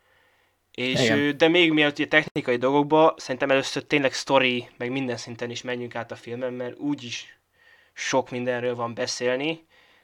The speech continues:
Speaker 1: de akkor először akkor olyat kérdeznék, hogy melyik volt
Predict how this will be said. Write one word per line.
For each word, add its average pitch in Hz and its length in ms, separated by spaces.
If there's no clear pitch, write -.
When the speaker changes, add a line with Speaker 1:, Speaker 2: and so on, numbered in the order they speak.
Speaker 1:
de 143 160
akkor 139 320
először 143 380
akkor 135 200
olyat 127 180
kérdeznék, 131 420
hogy 139 120
melyik 147 340
volt 131 440